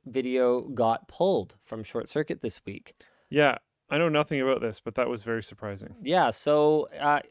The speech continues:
Speaker 1: <laughs> our, our, our history with Aura, uh, and I'll explain why I've, uh, changed my pronunciation here in a moment.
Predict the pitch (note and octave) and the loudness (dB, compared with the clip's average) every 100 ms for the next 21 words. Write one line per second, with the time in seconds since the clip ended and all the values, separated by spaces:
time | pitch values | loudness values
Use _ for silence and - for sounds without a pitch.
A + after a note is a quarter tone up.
0 | _ F3+ - _ _ _ _ _ - E3 | _ -8 -8 _ _ _ _ _ 2 6
1 | G3 F3+ E3+ F#3 - E3+ D#3+ G3 - F#3+ | 6 8 6 6 6 4 6 0 0 0
2 | E3+ D3+ C#3 C3+ - - _ _ - D3 | 2 6 6 4 0 -20 _ _ 2 6
3 | E3 D3 A2 C#3+ G3 - G2 G#2 - G#2 | 8 6 4 0 -4 -14 -12 -12 -8 -6
4 | G2+ F#2+ - - - A2 G2 G2 G2 G2+ | -6 -8 -12 -18 -12 -10 -8 -8 -8 -6
5 | G2 F#2+ - _ _ G2 F#2 - G#2+ F#2+ | -6 -8 -12 _ _ -10 -10 -10 -10 -10
6 | - G2 - G2+ F#2+ - G2 F#2+ F#2+ F#2+ | -10 -10 -8 -12 -10 -8 -8 -8 -12 -10
7 | G#2 G2 G#2 G2+ A#2 | -10 -10 -8 -10 -12